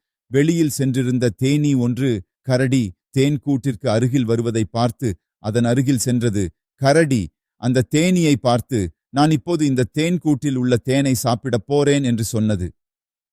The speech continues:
தேனீயும், "இது எங்கள் வீடு, இதை ஒன்றும் செய்யாதீங்கள்" என்று கெஞ்சியது. கரடியோ தேனீயை பார்த்து, "நீயோ அளவில் சிறியவன், நான் உன்னைவிட பல மடங்கு பெரியவன்,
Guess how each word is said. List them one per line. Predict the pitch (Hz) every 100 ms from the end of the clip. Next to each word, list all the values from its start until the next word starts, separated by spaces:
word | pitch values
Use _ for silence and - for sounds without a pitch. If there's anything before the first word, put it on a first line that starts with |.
| 98
தேனீயும், | 127 160 160 143 123 98 - _
"இது | 117 123
எங்கள் | 123 127 123 107
வீடு, | 110 110 92 76 - _ _ _ _ -
இதை | 127
ஒன்றும் | 139 156 160 180 165
செய்யாதீங்கள்" | 151 160 139 131 123 110 76 _ _
என்று | 110 120 -
கெஞ்சியது. | 117 113 104 92 82 - _ _ _ _ _ _ _ -
கரடியோ | 135 160 151 160 156 156 -
தேனீயை | 139 143 135 120
பார்த்து, | - 107 107 131 101 78 _ _ -
"நீயோ | 127 147 143 135
அளவில் | 110 110 104 -
சிறியவன், | 98 92 78 - _ _ _
நான் | 110 117
உன்னைவிட | 113 127 123 127
பல | 113 110
மடங்கு | 113 110 113 104
பெரியவன், | 104 95 90 82